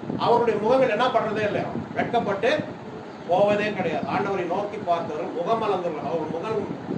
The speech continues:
மலர்கிறது. அவங்க எந்த சிச்சுவேஷன்ல என்ன பண்ண, ஆண்டவர் வெட்கப்படுத்தவே மாட்டார். எந்த சிச்சுவேஷனா இருந்தாலும் சரி,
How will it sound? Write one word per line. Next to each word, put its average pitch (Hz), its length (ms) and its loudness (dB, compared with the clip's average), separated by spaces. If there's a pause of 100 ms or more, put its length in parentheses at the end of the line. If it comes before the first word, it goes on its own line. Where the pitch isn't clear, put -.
(120)
மலர்கிறது. 185 640 0 (500)
அவங்க 180 200 -2
எந்த 220 200 2
சிச்சுவேஷன்ல 226 400 0
என்ன 220 140 2
பண்ண, 208 320 -2
ஆண்டவர் 202 360 0
வெட்கப்படுத்தவே 196 580 0 (1000)
மாட்டார். 170 360 -2 (520)
எந்த 247 160 2
சிச்சுவேஷனா 196 380 -4
இருந்தாலும் 156 420 -4
சரி, 117 180 -8